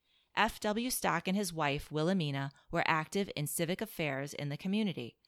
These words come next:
For some time, his power plant furnished electricity for the city. He was head of the Oak Grove Cemetery Association. Wilhelmina established an extensive park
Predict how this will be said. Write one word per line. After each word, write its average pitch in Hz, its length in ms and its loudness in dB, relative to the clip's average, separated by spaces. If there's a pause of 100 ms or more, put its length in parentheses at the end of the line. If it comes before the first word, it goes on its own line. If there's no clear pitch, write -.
(220)
For 190 80 2
some 233 240 2
time, 156 380 -2 (200)
his 202 200 0
power 220 300 2
plant 156 380 -4
furnished 185 480 0
electricity 175 800 -2
for 147 160 -6
the 139 80 -8
city. 120 420 -8 (440)
He 220 100 0
was 185 140 2
head 208 400 4
of 170 140 0
the - 160 -4
Oak - 300 0
Grove 165 260 -2
Cemetery 170 540 -2
Association. 143 840 -6 (440)
Wilhelmina 208 540 4
established 160 600 -2
an 165 120 -4
extensive 185 760 -4
park - 420 0